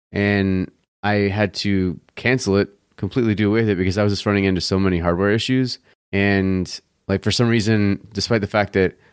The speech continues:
I do have this, like, very modern computer, I was getting, you know, like, dipping into, like, the fifteen and twenty frames per second range. And I was like, "No, screw this. It's not even playable." But from what he's saying, and again, we're gonna link this, some of these issues have already, uh, he, he's fixed.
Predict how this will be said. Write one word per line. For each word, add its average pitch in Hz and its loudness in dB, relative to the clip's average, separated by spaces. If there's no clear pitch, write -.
I 92 2
do 110 -2
have 101 0
this, 92 -2
like, 92 0
very 92 2
modern 87 0
computer, 87 0
I 98 0
was 101 2
getting, 101 0
you 107 4
know, 101 2
like, 95 0
dipping 107 0
into, 98 2
like, 90 0
the 85 -4
fifteen 95 -2
and 85 -2
twenty 92 0
frames 101 0
per 87 -10
second 101 -2
range. 87 -4
And 98 2
I 98 4
was 95 2
like, 98 0
"No, 120 0
screw 104 -2
this. 82 -2
It's - -4
not 120 4
even 101 2
playable." 82 0
But 104 0
from 98 0
what 120 2
he's 113 -2
saying, 151 0
and 98 0
again, 110 2
we're 101 0
gonna 104 0
link 139 -2
this, 95 -2
some - -4
of 165 0
these 123 0
issues 113 0
have 87 -2
already, 95 0
uh, 98 0
he, 107 0
he's 98 -6
fixed. - -6